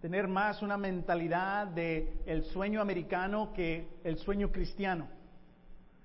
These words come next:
Tener más un idealismo para mejorar tu vida a ti mismo, más que cómo puedo avanzar el mensaje y la causa de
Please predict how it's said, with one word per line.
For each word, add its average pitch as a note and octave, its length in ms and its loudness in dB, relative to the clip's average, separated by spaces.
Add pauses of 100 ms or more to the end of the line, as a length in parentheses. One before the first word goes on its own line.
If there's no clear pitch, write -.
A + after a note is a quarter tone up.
(220)
Tener G3 320 2
más G#3+ 460 2
un G#3+ 100 2
idealismo G#3+ 640 4
para F#3+ 160 6
mejorar F#3+ 560 2
tu - 100 4
vida A3+ 220 8
a G#3+ 100 6
ti A#3 140 2
mismo, A3+ 540 8 (580)
más G#3+ 460 6
que G3+ 480 2
cómo G#3 260 2
puedo A3+ 300 8
avanzar F#3+ 640 6
el G#3 100 2
mensaje F#3+ 600 0
y G#3 60 2
la F3+ 200 2
causa G#3 440 2
de F3+ 120 -8